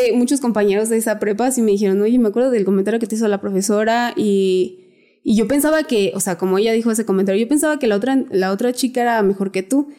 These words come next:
Y veo que tú por muchísimo más eras muchísimo mejor, y les gustaba porque yo mostraba esa humildad de no estar siempre restregando todo el tiempo que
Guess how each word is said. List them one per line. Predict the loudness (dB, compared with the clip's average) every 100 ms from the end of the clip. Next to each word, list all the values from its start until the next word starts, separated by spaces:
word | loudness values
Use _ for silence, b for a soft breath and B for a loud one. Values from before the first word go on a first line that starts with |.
| B B -12
Y | -8
veo | -2 0 0
que | -4
tú | -6 -8 -4 0
por | 0 2
muchísimo | 0 0 -2 0 2 2
más | 2 0 -2
eras | 0 0 0 -4 -2
muchísimo | 0 2 0 0 0 2
mejor, | 0 0 0 -2 -2
y | -2 -2 -2
les | -2 -2
gustaba | -2 -2 -2
porque | -4 -2
yo | -2 -2
mostraba | -2 -2 -2 -2
esa | -2 -2
humildad | 0 0 0 -2 -2
de | 0
no | 0
estar | 0 -4 -4
siempre | -4 -4 -4
restregando | -6 -4 -2 -2
todo | -2 -4
el | 0
tiempo | -2 -2
que | -8 -12